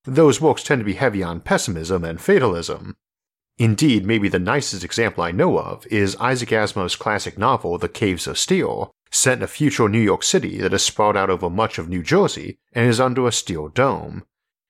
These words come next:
In that novel, Earth is horribly overpopulated with eight billion people, and everyone lives inside a relative handful of giant megacities under such domes and suffers from agoraphobia, a fear of open places.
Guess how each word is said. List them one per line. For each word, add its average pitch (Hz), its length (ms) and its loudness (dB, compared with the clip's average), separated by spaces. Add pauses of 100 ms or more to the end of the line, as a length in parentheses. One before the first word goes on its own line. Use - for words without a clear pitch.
(140)
In 127 200 2
that 175 180 0
novel, 127 580 -2
Earth 110 320 2
is 147 140 -2
horribly 127 420 2
overpopulated 95 840 -2
with 85 160 -4
eight 123 300 0 (100)
billion 95 420 0
people, - 540 -4 (160)
and 113 160 2
everyone 160 320 2
lives 113 180 4
inside 98 300 0
a 85 80 -2
relative 95 400 -2
handful 143 420 0
of 82 120 -2
giant 87 340 -2
megacities 143 680 -4
under 113 240 0
such - 360 -4
domes 143 500 0 (160)
and 120 220 2
suffers 151 340 0
from 120 160 -4
agoraphobia, 92 880 0 (100)
a 90 180 -2
fear 120 280 2
of 85 100 -4
open 85 220 -2
places. 85 640 -2